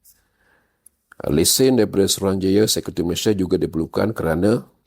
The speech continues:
perniagaan dijalankan atas nama pelaburan. Maka itu, kalau anda dihampiri oleh individu yang mendakwa wakil daripada satu syarikat yang sah,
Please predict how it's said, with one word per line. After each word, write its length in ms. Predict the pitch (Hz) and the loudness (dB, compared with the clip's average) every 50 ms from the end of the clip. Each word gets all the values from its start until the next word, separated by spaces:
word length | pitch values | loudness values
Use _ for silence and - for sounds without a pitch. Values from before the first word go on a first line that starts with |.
| _ _ - - _ _ _ _ _ _ - | _ _ -20 -20 _ _ _ _ _ _ -10
perniagaan 640 | - 85 87 90 87 85 - 98 - 90 110 120 101 | -6 -4 -2 0 0 2 2 2 2 2 2 0 -2
dijalankan 640 | 95 85 90 85 85 87 85 - 104 107 - - | -2 -2 -2 -2 -2 -4 -4 -4 -4 -4 -4 -4
atas 400 | - 62 - - 78 - - - | -6 -6 -4 -4 -4 -4 -4 -6
nama 320 | 76 80 87 95 107 110 - - _ _ _ _ _ _ _ _ _ - | -6 -4 -2 -2 -2 -4 -4 -8 _ _ _ _ _ _ _ _ _ -10
pelaburan. 560 | 71 69 69 78 82 76 73 58 - - - - _ _ _ - - _ - - - _ | -6 -6 -2 -2 0 0 0 -2 -4 -8 -14 -20 _ _ _ -20 -20 _ -20 -20 -12 _
Maka 240 | - 95 110 - 156 | 0 0 0 2 4
itu, 400 | 135 139 - - 90 82 80 73 - - | 4 4 2 2 -2 -4 -4 -4 -6 -4
kalau 240 | 90 92 92 - - | 0 2 2 2 2
anda 240 | 87 98 110 135 | 2 2 2 2
dihampiri 640 | 127 107 98 - 92 95 92 - 101 98 95 101 - | 2 2 0 0 0 -2 0 0 0 0 2 2 2
oleh 320 | - - 85 82 80 78 - - _ _ _ _ - | 2 2 2 2 0 0 -2 -6 _ _ _ _ -6
individu 640 | 87 92 95 90 98 87 92 98 92 104 104 82 71 - _ _ _ _ _ _ _ _ _ _ _ _ _ _ _ _ _ - | -4 -2 0 0 0 0 0 0 2 2 0 0 0 -6 _ _ _ _ _ _ _ _ _ _ _ _ _ _ _ _ _ -4
yang 160 | 71 76 85 | -2 -2 0
mendakwa 480 | 85 82 82 76 - - 95 104 101 101 | 0 0 2 0 0 2 2 4 4 4
wakil 640 | 98 87 85 87 87 - - - 104 101 101 90 82 | 4 2 0 -2 -4 -4 -4 0 2 2 2 2 0
daripada 320 | 85 80 73 - 85 85 | -2 -4 -4 -6 -4 -4
satu 320 | - - 76 - - 73 | -4 -6 -6 -6 -6 -6
syarikat 400 | - 82 80 85 - 101 85 - | -4 -4 -4 -4 -2 -4 -4 -2
yang 160 | 71 80 82 82 | -2 -2 -2 0
sah, 400 | - - - 92 87 - - | 0 0 0 0 -2 -4 -8